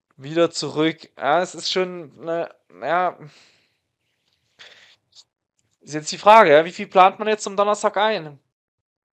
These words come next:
Ich würde es so machen. Ich würde es so machen. Gehen wir per Stundenschluss unter neunzehntausend raus am Donnerstag, kriegt er das Potenzial A in die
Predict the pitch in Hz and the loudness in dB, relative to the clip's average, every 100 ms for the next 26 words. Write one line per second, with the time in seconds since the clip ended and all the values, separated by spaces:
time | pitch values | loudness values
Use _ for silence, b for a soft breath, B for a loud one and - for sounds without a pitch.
0 | - 151 - 185 208 208 208 - _ _ | -16 -12 -8 -2 0 2 0 -6 _ _
1 | 170 156 202 214 196 175 143 127 - - | -8 -6 -4 -2 2 2 0 -12 -14 -8
2 | 185 175 - 185 170 160 151 - 202 233 | -6 -6 -4 -4 -2 -4 -8 -8 -6 -4
3 | 220 208 196 180 214 214 185 - 196 202 | -6 -4 -4 -4 -8 -8 -10 -10 -8 -4
4 | 185 190 175 180 170 165 156 143 143 143 | -4 -6 -6 -2 -2 -4 -2 0 0 -4
5 | - _ _ _ - 175 170 160 151 147 | -14 _ _ _ -6 0 2 2 0 -6
6 | 135 b b b b _ - 185 196 185 | -8 b b b b _ -10 -2 0 0
7 | - 185 175 185 156 - - 156 185 208 | -4 -6 -2 2 2 0 2 6 8 6
8 | - _ _ 170 202 208 180 175 160 | 0 _ _ -10 -10 -10 -10 -6 -6